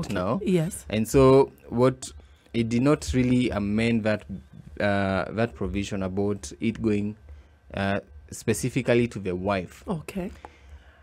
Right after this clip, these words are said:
Speaker 2: There's still the procedure whereby if property, if you pass on and you had property together as, as, as a husband and wife,
Speaker 1: Yes.
Speaker 2: then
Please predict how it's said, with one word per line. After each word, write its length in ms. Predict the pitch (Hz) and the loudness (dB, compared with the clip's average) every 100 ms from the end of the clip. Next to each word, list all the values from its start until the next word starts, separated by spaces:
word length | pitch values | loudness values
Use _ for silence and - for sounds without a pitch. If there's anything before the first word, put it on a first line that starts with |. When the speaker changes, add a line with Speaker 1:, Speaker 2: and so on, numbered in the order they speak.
| - - - - _ - | -20 -20 -20 -20 _ -8
Speaker 2:
There's 200 | 120 123 | 0 0
still 220 | 117 165 151 | 4 6 8
the 120 | 120 | 6
procedure 580 | - 107 - 117 107 101 | 2 -2 0 0 2 2
whereby 640 | 107 107 110 110 110 113 - - - - - - - - - | 2 2 4 4 4 0 -6 -18 -20 -20 -20 -20 -20 -18 0
if 180 | 117 - | 0 2
property, 680 | 143 131 139 - 135 139 - _ | 2 4 2 2 0 0 -4 _
if 260 | 117 113 113 | -4 -2 0
you 160 | 120 117 - | -2 -2 4
pass 260 | 131 135 - - | 4 4 0 -2
on 480 | 110 110 110 120 - | 0 2 0 -4 -6
and 220 | 104 101 | -4 -2
you 80 | 98 | -4
had 440 | - 101 98 - - - - | -2 -4 -4 -8 -18 -20 -4
property 440 | 120 110 117 - | 0 2 0 -2
together 400 | - 95 98 98 | -6 -2 0 2
as, 340 | 95 95 90 - - | 2 0 -4 -8 -8
as, 240 | 95 - | -8 -6
as 180 | 98 95 | -6 -4
a 60 | 98 | -2
husband 400 | 117 110 113 104 | 0 2 0 0
and 160 | 92 | -4
wife, 260 | 98 95 196 | -6 -4 0
Speaker 1:
Yes. 420 | 196 190 147 - - - - - | 4 4 2 -6 -14 -20 -20 -14
Speaker 2:
then 640 | 101 101 117 127 131 131 139 | -8 -2 4 6 6 4 0